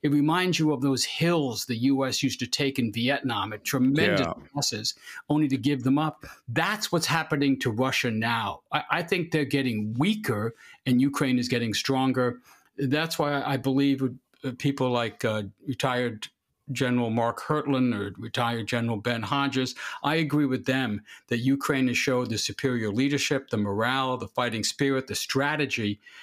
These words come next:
Speaker 1: They can outlast Russia. They can win this war.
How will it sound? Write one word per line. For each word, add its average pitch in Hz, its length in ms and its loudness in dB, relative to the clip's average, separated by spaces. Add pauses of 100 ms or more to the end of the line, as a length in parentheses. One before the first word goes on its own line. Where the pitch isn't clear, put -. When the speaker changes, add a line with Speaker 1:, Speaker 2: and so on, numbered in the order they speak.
(160)
Speaker 1:
They 135 100 2
can 135 160 0
outlast 123 560 -2
Russia. 113 480 -2
They 123 120 -2
can 120 180 2
win 110 160 0
this 104 200 -2
war. 101 280 -4